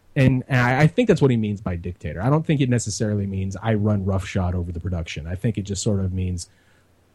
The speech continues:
if I, if I am not holding the rubber stamp then I need to not be in the sandbox.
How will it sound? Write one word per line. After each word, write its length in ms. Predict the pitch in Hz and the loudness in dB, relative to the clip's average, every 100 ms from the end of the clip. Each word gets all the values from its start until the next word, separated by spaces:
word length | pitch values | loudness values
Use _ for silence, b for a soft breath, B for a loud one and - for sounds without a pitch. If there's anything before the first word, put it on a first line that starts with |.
| - | 0
if 200 | 123 - 120 | 0 0 0
I, 320 | 123 135 139 _ _ _ | 4 4 4 _ _ _
if 180 | 143 123 | 2 2
I 220 | - 151 180 | 4 4 6
am 120 | 143 | 6
not 200 | 139 139 | 6 4
holding 380 | 107 127 120 110 | 2 2 2 0
the 80 | |
rubber 280 | 98 101 98 | 0 -2 -2
stamp 540 | 92 - 101 90 80 - _ | -4 -2 -2 0 -4 -10 _
then 140 | 113 110 | 0 0
I 240 | 104 107 | 0 0
need 280 | 104 101 101 | 2 0 -2
to 60 | 104 | -2
not 320 | 98 98 - | -2 -4 -4
be 180 | 101 95 | -4 -2
in 100 | 90 | -2
the 60 | |
sandbox. 800 | - 92 90 78 67 - - - | -4 -4 -4 -6 -12 -12 -14 -14